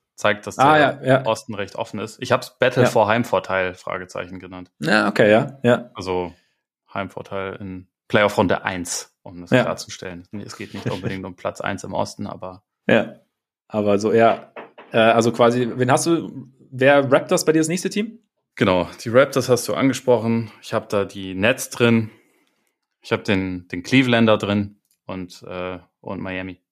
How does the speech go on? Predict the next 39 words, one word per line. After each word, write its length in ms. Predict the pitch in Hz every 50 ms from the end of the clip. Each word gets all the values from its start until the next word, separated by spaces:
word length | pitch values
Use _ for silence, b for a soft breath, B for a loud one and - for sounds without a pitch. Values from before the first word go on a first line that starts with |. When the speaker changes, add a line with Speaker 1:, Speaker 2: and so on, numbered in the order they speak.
| _ _ _ _ _ _ _ _ _ _ _ _ _
Speaker 2:
Ja, 320 | - 117 98 - - - _ _
ja. 240 | - 120 113 117 - B B B B B B B B B B B B B B B B _ _ _ _ -
Äh, 420 | 113 117 139 165 175 180 185 180 -
ich 120 | 120 180
hab, 220 | 185 185 - -
ich 120 | - 131 -
hab's 120 | 170 -
dann 80 | - 165
noch 60 | 160
so 80 | - 156
ein 60 | 139
bisschen 200 | 131 - - 151
unterteilt, 440 | 135 135 135 175 - - 139 147 147
weil 100 | - 120
wir 120 | 135 151
sind 300 | 151 151 147 139 135 -
Raptors 380 | 131 127 135 - - 151 131 -
und 80 | 131 131
Cavs 260 | - 143 139 139 -
im 60 | 135
Playoff 340 | 131 131 131 139 131 135 -
Plus. 320 | - 147 165 170 - -
Also 140 | - 117 107
ich 60 | 113
hab 100 | 135 135
nicht 140 | 123 104 -
so 360 | - 131 127 123 117 - - 92 - - - - - _ _ _ _ _
auf 180 | - 117 - -
Heimvorteil 440 | 123 147 - 147 135 - 156 143 143
gegangen. 340 | 135 139 151 160 165 - -
Ähm, 340 | - 123 123 123 120 - - - _ _ _ _ _ _ _ _ _ _
ich 140 | _ 131 - 139
hab 240 | - 135 - _
mich 340 | - 123 127 - - - - _ _
bei 140 | - 117 120
Nets 380 | 120 123 143 143 - - - _
bei 380 | - 123 117 117 117 117 113 110
Zach 240 | 117 123 120 120 120
Lowe 380 | 120 120 143 156 156 156 156